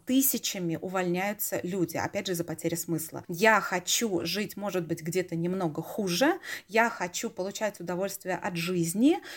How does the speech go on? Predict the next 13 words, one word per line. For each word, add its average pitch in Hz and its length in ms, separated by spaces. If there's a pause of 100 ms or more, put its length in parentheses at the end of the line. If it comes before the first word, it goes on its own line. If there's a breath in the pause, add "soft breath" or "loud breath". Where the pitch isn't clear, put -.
(100)
вместо 220 400
того, 196 280
чтобы 175 280
работать 185 460
сутками 320 800 (220)
вот 190 240
на 190 120
корпорацию. 165 760 (220 soft breath)
Вот 180 120
этот 220 260
вот, 170 280
вот, 175 240 (140)
э, 170 180